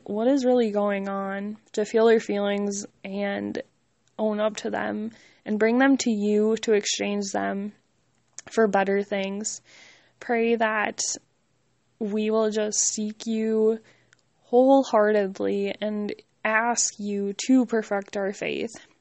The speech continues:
that we can be able to see Jesus and want him to do that perfecting of faith in our lives,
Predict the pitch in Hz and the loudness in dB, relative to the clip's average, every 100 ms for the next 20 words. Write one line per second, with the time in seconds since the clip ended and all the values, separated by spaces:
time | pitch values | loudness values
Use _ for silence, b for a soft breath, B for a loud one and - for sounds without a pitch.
0 | _ _ _ _ _ _ - - _ 220 | _ _ _ _ _ _ -16 -16 _ -8
1 | 214 208 196 101 226 226 233 220 214 220 | -2 0 0 -2 -4 -4 -6 -4 -2 0
2 | 214 208 208 - - 220 214 214 b b | 0 0 -2 -4 -6 -4 -4 -4 b b
3 | b b b b b _ 196 196 226 208 | b b b b b _ -6 -2 0 0
4 | 196 196 196 - - - _ - 202 196 | -2 -4 -2 -2 -2 -6 _ -10 -6 -4
5 | 196 196 208 208 214 - _ _ _ _ | -4 -2 -2 -2 -6 -10 _ _ _ _
6 | - 233 226 220 208 - - - 220 202 | -6 -2 0 -2 -4 -8 -8 -4 -2 -2
7 | 208 208 190 202 - - 208 196 196 - | -2 -2 -2 -4 -6 -8 -6 -6 -6 -10
8 | 208 202 - 208 - 214 214 214 202 196 | -10 -8 -6 -6 -4 -4 -2 -2 -4 -4
9 | 202 214 214 214 214 220 220 | -4 -4 -6 -6 -4 -4 -8